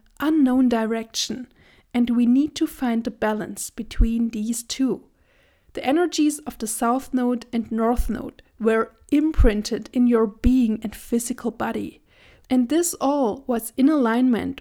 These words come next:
with your soul's plan for this incarnation.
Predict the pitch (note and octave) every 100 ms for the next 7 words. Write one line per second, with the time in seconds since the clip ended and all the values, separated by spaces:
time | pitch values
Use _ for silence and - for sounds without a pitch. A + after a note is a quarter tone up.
0 | - A3+ A3+ G#3 G#3 - A3+ C4+ - -
1 | A#3 A3 A3 A3+ - G3+ G3+ B3 C4+ -
2 | A#3 A#3 A3 A3 B3 C#4+ - - -